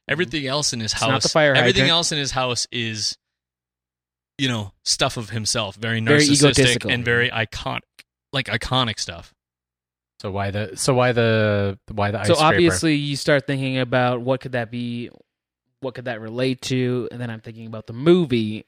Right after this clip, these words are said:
Speaker 2: and in the movie Fargo, Carl Showalter, the Steve Buscemi character, has the million dollar briefcase, the briefcase with a million dollars in it, and he stashes it and buries it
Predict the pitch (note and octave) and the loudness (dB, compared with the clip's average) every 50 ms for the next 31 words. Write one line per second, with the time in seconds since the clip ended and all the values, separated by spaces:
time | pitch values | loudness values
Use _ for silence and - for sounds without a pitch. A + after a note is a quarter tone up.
0 | _ - B2+ A#2 A2 A2 A2 A2 A2 A2 G2+ - - - - F#3+ F#3+ F3 D#3+ C3+ | _ -6 -4 -4 -2 -4 -4 -4 -6 -8 -10 -12 -8 -2 0 2 2 2 0 -2
1 | B2+ C#3 F#3+ C#4 C4+ A3+ D3 - - B2 A#2+ A#2+ A2+ G#2+ A#2 A#2 A#2 A#2 A2+ A2+ | 0 4 4 4 4 4 2 0 2 2 2 2 2 2 2 2 2 2 0 -2
2 | - - - - _ _ _ _ _ _ _ _ _ _ - F3 E3+ D3+ C#3 B2+ | -4 -10 -20 -20 _ _ _ _ _ _ _ _ _ _ 2 4 4 6 4 4
3 | - - F#3 F3 D#3+ C3+ B2 A#2+ - - B2+ B2 A#2+ A#2+ A#2+ - _ _ _ _ | 2 4 4 6 6 4 4 2 0 0 0 0 0 0 -4 -6 _ _ _ _
4 | _ _ _ _ _ _ _ - A2+ A#2+ - - D#3+ D3 C3 B2 - - F#3+ F#3+ | _ _ _ _ _ _ _ -10 -8 -6 -4 -4 -2 -2 -2 0 0 0 2 2
5 | E3 C#3 - C3+ B2 B2 A#2+ A2+ - B2+ A#2+ A#2 A2+ A2+ A#2 _ _ _ _ _ | 0 -2 -2 -2 0 0 -2 -2 -2 -2 -2 -2 -2 -4 -8 _ _ _ _ _
6 | - - D#3 D#3 D3 C#3+ C#3+ D3 D3+ D3 D3 C#3+ C3+ B2+ C3 B2+ B2 B2 B2 B2 | -2 0 0 0 0 -2 -2 -2 0 0 0 0 0 2 2 4 4 4 2 0
7 | A#2+ A#2+ A2+ A2+ - _ _ _ _ _ _ _ _ D#3+ D3+ C#3+ C3 - - - | -2 -2 -4 -6 -12 _ _ _ _ _ _ _ _ 2 2 2 2 0 -4 -8
8 | F2 - - - - - - C#3+ C#3 - - C3+ B2 A#2+ A2+ A2 B2 C3+ C#3 C#3+ | -8 -8 -10 -14 -12 -6 -2 -2 -2 0 -2 -2 -2 -2 -4 -6 -4 -4 -4 -2
9 | C#3 C3 A#2+ A2+ A2+ A2 A2 A#2 A2 A2 G#2+ F2+ G#2 - A#2+ C3 C3 - - - | 0 0 0 0 0 -2 -4 -6 -8 -8 -10 -10 -12 -10 -8 -8 -6 -6 -4 -2
10 | C#3+ B2+ C3 C3+ C3+ D3 C3+ C3 C3+ A#2+ - _ _ - A#2+ A2+ A2 - B2 A#2+ | 0 2 2 0 -2 -4 -4 -4 -4 -4 -6 _ _ -16 -14 -14 -8 -4 -2 0
11 | B2+ C3 C3 A#2+ A2+ G#2+ - G#2 F#2+ - | 0 0 0 -2 -4 -6 -6 -10 -12 -12